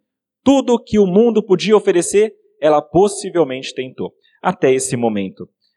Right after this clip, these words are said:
E então essa mãe, no desespero dela, ela vai até onde está Cristo. E quando mãe procura, mãe acha, não tem como a gente fugir disso. E ela realmente encontrou Jesus e foi conversar com Cristo. Meus irmãos,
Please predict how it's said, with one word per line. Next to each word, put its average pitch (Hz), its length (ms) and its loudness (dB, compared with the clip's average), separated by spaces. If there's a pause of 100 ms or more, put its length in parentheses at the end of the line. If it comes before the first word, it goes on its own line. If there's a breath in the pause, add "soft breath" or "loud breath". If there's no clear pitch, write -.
(120)
E 143 100 0
então 165 360 2
essa 208 260 0
mãe, 190 300 0 (260)
no 180 140 2
desespero 170 680 2
dela, 160 380 2 (360)
ela 165 220 4
vai 131 220 0
até 131 220 -2
onde 123 280 -6
está 117 180 -4
Cristo. - 560 -4 (560)
E 302 40 -6
quando 202 300 2
mãe 185 160 0
procura, 180 460 2
mãe 165 240 -4
acha, 120 340 -6
não 117 160 -10
tem 165 220 -4
como 143 240 0
a - 20 0
gente 143 220 -8
fugir 143 320 -8
disso. 107 420 -6 (340 soft breath)
E 135 120 0
ela 135 160 4
realmente 151 680 -2
encontrou 135 460 -2
Jesus 117 560 -4 (180)
e 156 120 2
foi 123 220 2
conversar 113 540 -2
com 101 240 -16
Cristo. - 480 -18 (680)
Meus 185 140 4
irmãos, 202 460 0